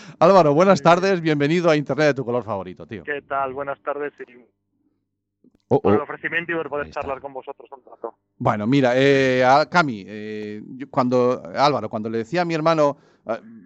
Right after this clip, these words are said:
Speaker 1: mira que posiblemente Álvaro se va a apuntar", decía, "¿y quién es Álvaro?".
Speaker 3: Álvaro, Álvaro,
Speaker 1: "¿No te
Speaker 3: Álvaro.
Speaker 1: acuerdas que estaba sentado a mi lado en el
Speaker 3: Sí, ahí
Speaker 1: D J
Speaker 3: empecé a
Speaker 1: Summit Fest?".
Speaker 3: enganchar, empecé a enganchar.
Speaker 1: Eh, que yo
Speaker 2: Sí.
Speaker 1: tampoco no te, no te conocía, aquel día
Speaker 2: Sí.
Speaker 1: coincidimos allí.
Speaker 2: Ujú.
Speaker 1: Yo reconozco que aquel día,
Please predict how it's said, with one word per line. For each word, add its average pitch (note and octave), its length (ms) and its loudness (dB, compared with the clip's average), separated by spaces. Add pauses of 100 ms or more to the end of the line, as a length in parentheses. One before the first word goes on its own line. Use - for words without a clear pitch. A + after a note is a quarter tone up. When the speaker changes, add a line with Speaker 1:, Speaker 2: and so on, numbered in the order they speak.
(160)
Speaker 1:
mira G3 360 -2
que D#3+ 220 -6
posiblemente E3+ 840 -2
Álvaro D#3+ 440 4
se - 100 -12
va C#3+ 140 0
a - 20 2
apuntar", C#3+ 300 0
decía, A2 200 -4
"¿y A2+ 120 -10
quién G3 260 -6
es B2+ 180 -2
Álvaro?". E3+ 380 6
Speaker 3:
Álvaro, D#3 380 2
Álvaro, - 0 -
Speaker 1:
"¿No F3+ 160 0
te F3+ 60 4
Speaker 3:
Álvaro. F#3 160 2
Speaker 1:
acuerdas G#3 360 2
que F3+ 60 -8
estaba G3 260 0
sentado G3 360 -2
a F#3 60 0
mi F3 140 -2
lado G3 400 4
en F3+ 140 -4
el D#3+ 500 -6
Speaker 3:
Sí, E3+ 220 -2
ahí D#3 100 6
Speaker 1:
D F3 40 4
J - 20 -
Speaker 3:
empecé - 0 -
a - 0 -
Speaker 1:
Summit F3 80 0 (120)
Fest?". E3+ 140 4
Speaker 3:
enganchar, C#3+ 420 2
empecé A#2+ 280 -2
a - 20 2
enganchar. D3+ 380 2
Speaker 1:
Eh, D3+ 360 0 (200)
que C3+ 160 -6
yo D3 140 2
Speaker 2:
Sí. D3+ 80 -6
Speaker 1:
tampoco C#3 280 0
no D3 100 0
te, A2+ 220 -6
no B2+ 80 -4
te - 80 -4
conocía, G3+ 480 -2
aquel C3 260 -4
día C#3+ 140 2
Speaker 2:
Sí. C3+ 60 -2
Speaker 1:
coincidimos C#3+ 800 0
allí. E3+ 320 0
Speaker 2:
Ujú. D3 320 -8
Speaker 1:
Yo D3 80 6
reconozco D3 480 4
que C3 100 2
aquel D3 300 0
día, C#3+ 580 4